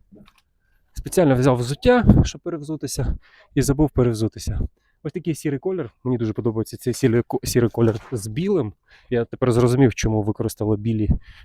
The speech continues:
вікна з білими балконами, ось такими от. Дуже контрастно, красиво виглядає.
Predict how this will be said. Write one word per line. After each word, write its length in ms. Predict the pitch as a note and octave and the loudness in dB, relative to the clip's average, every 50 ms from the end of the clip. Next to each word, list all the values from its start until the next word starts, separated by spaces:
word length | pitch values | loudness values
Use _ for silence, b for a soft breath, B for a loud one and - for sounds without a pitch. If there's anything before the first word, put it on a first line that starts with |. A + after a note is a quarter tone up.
| b - - | b -10 -8
вікна 720 | A2+ G#2+ B2+ E3 A#2 - - B2+ A#2 A2+ G#2 F#2+ - - - | -4 0 0 0 2 2 2 4 6 4 4 2 0 -6 -8
з 220 | A#2+ G#2 G2 G#2 A2 | -6 -6 -2 -2 -2
білими 500 | G#2 A2 A#2+ A#2 A2+ A2 G#2+ G#2+ G#2+ G2+ | 0 2 2 2 2 0 0 -2 -2 -2
балконами, 680 | A2+ A2 A2 G#2 - - E3+ F3+ F3 D3 A2+ G#2 G2+ | -2 -2 -2 -4 -6 -6 -8 -6 -6 -6 -6 -6 -8
ось 220 | G2 G2 - - - | -8 -10 -12 -12 -14
такими 400 | G2+ - _ - G2 F#2+ G2 F#2+ | -14 -12 _ -8 -6 -4 -2 -2
от. 240 | F#2+ G2 G2 - - b b b b b b b _ | -2 -4 -4 -4 -4 b b b b b b b _
Дуже 280 | G#2+ C3 B2+ A2 G#2 | 0 2 4 4 2
контрастно, 720 | - A#2 G#2 G2+ - B2+ D3+ D#3 - - A2 F2+ - - - | 2 0 -2 2 4 4 4 4 2 -2 -6 -8 -8 -12 -12
красиво 440 | - A2+ A2 - - A2+ G#2 G2+ G2 | -8 -8 -6 -6 -4 -4 -4 -2 -2
виглядає. 640 | G2+ G2 G2+ G#2 G2+ G2+ B2+ D3+ E3 C#3+ A2 F#2+ | -2 -2 0 0 2 2 4 4 4 4 2 2